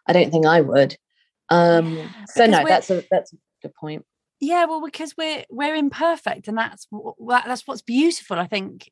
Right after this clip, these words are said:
Speaker 2: imperfection is beautiful, and that's, and, and the prob-, yeah, with the robot, it's perfect, and so then it's not beaut-, you know, yeah,
Speaker 1: So
Speaker 2: so I,
Speaker 1: true.
Speaker 2: yeah.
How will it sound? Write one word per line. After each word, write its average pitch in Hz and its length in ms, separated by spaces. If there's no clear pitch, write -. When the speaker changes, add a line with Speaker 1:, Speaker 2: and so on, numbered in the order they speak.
Speaker 2:
imperfection 220 640
is 247 220
beautiful, 190 440
and 165 140
that's, 196 300
and, 214 260
and 208 140
the 214 60
prob-, 226 260
yeah, 247 160
with 196 140
the 196 80
robot, 247 500
it's 202 160
perfect, 285 720
and 202 160
so 233 180
then 247 200
it's 240 240
not - 240
beaut-, 165 280
you 247 120
know, 294 140
yeah, 285 580
Speaker 1:
So 175 160
Speaker 2:
so 180 80
I, 165 160
Speaker 1:
true. 240 100
Speaker 2:
yeah. 247 480